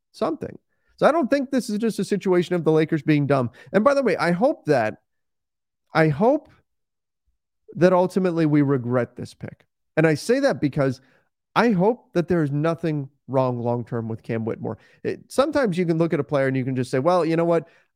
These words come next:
The way his knee looks, the way the cartilage is, he's at a higher risk for injury." That doesn't mean the injury is going to come. You can just say he's at a higher risk. I hope it doesn't.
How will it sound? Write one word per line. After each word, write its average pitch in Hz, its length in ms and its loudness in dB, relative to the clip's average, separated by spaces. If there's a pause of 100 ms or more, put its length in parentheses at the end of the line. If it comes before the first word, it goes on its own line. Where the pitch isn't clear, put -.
(200)
The 139 120 0
way 185 220 2
his 180 200 0
knee 156 180 2
looks, 170 300 -2
the 135 80 -2
way 160 100 2
the 156 100 -4
cartilage 147 460 -2
is, 143 240 -2 (800)
he's 160 200 2
at 147 100 0
a 139 40 -4
higher 151 300 -2
risk 123 500 -6 (180)
for 131 200 -6
injury." 110 380 -6 (200)
That - 80 -4
doesn't 190 260 2
mean 143 240 0
the 127 140 -2
injury 120 240 -4
is 104 80 -12
going 107 160 -6
to 117 60 -8
come. 185 320 0
You 123 100 -6
can 135 100 -6
just 123 160 -2
say 127 200 2 (220)
he's 127 180 0
at 123 100 2
a 117 60 -2
higher 127 260 0
risk. 117 340 -2 (400)
I 156 120 0
hope 180 240 -2
it 139 120 -10
doesn't. 123 360 -6